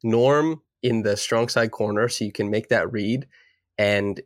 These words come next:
if, you know, they play the zone up on it or whatever, he can drive or dish. And then Zubac, I would want on the floor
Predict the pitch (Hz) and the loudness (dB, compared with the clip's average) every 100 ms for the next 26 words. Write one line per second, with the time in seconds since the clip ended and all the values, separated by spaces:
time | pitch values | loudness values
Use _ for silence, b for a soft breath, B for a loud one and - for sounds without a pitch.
0 | _ 110 107 - - 87 101 95 101 98 | _ -6 -6 -8 -12 -6 -4 -2 -2 0
1 | 110 101 104 104 101 104 104 98 104 101 | 0 0 0 -2 0 0 0 -2 -2 -2
2 | 101 101 101 98 101 110 110 104 113 95 | -2 -4 -2 0 0 -2 -2 -2 -4 -2
3 | 104 110 101 107 104 107 98 123 - _ | -2 0 -2 -2 -4 -2 -2 -4 -8 _
4 | _ _ - 120 123 113 107 156 127 113 | _ _ -2 2 2 2 2 2 4 2
5 | - - 107 104 98 117 127 110 101 101 | -2 -2 0 0 2 2 2 0 -2 -4
6 | - 104 107 | -4 -2 -4